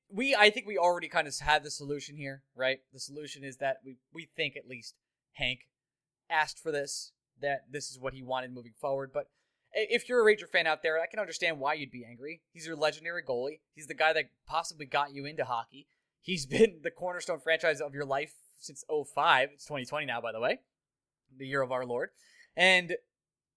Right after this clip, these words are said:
now all of a sudden, the hockey franchise you love is buying him out. So I can totally understand you being angry, but then that moves to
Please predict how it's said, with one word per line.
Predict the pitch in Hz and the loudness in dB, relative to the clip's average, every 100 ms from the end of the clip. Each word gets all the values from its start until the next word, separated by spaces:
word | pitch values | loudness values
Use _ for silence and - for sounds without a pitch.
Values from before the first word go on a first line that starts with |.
| _ _ _ - | _ _ _ 0
now | 151 208 214 | 6 8 8
all | 165 | 6
of | 147 | 4
a | |
sudden, | 143 143 151 196 _ _ | 0 2 0 -4 _ _
the | 139 143 143 | -2 0 2
hockey | 160 170 - 160 | 0 -2 -6 -6
franchise | - 165 165 139 | 0 2 2 0
you | 151 143 | -4 -2
love | 147 208 143 | 6 6 6
is | 143 131 | 0 -4
buying | - 151 151 | 2 4 4
him | 151 147 | 0 2
out. | 226 127 _ _ _ - | 4 4 _ _ _ 4
So | 262 | 4
I | |
can | 277 | 6
totally | 269 277 247 | 6 6 4
understand | 214 208 - 214 | 0 -4 -4 -6
you | 170 | -6
being | 170 160 151 143 _ _ _ - | -8 -6 -6 -8 _ _ _ -2
angry, | 233 285 135 135 | 2 2 0 -6
but | 139 180 | -4 -4
then | 175 | 0
that | 165 | -2
moves | 165 151 | -2 -10
to | - | -12